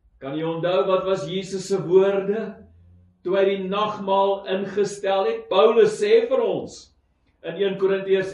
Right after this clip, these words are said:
elf vers vyfentwintig. Jesus is aan die woord en hy sê, "Hierdie beker is wat? Die nuwe verbond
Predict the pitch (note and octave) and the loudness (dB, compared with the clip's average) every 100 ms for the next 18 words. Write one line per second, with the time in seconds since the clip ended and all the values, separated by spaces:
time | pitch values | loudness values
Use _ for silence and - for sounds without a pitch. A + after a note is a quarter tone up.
0 | F#3 F3+ F3+ F#3+ F3+ - F#3 F#3+ F#3 G3+ | -4 -2 -2 -2 -4 -4 -2 -2 -2 -6
1 | F#3 A3+ A3+ C4 B3+ A3 - - _ _ | -8 -6 -6 -6 -6 -6 -6 -10 _ _
2 | _ _ _ _ _ _ _ _ C3+ D#3 | _ _ _ _ _ _ _ _ -4 -2
3 | D#3 D#3 C3+ - C3+ C3+ B2 B2 A#2 A2+ | -2 -4 -10 -12 -10 -8 -6 -4 -6 -6
4 | A#2 A2+ A2 G#2 A#2+ A2 G2 F#2 _ _ | -12 -14 -14 -14 -12 -10 -10 -12 _ _
5 | _ _ _ D3 B3 D4 C#4+ C4 A3+ F3+ | _ _ _ -2 2 4 4 2 -2 -4
6 | D3 D#3 - - _ - D3+ D3+ B2+ - | -6 -6 -6 -12 _ -12 -10 -8 -10 -14
7 | - G#2 F#2 _ _ _ _ _ _ _ | -18 -18 -20 _ _ _ _ _ _ _
8 | _ A#3 B3 - - - G#2+ F3 - - | _ 0 0 0 -6 -18 -6 -4 -4 -8
9 | - _ _ _ _ C3+ B3+ B3+ G3 F3+ | -18 _ _ _ _ -2 0 0 -2 -6
10 | G#3+ D4+ D#4+ D#4 C#4+ D4 C#4+ - - - | -2 2 2 -2 0 6 6 4 -2 -4
11 | C4 B3+ B3 - - C4 B3 F3+ C#3+ - | 0 2 0 -2 6 8 8 6 0 -12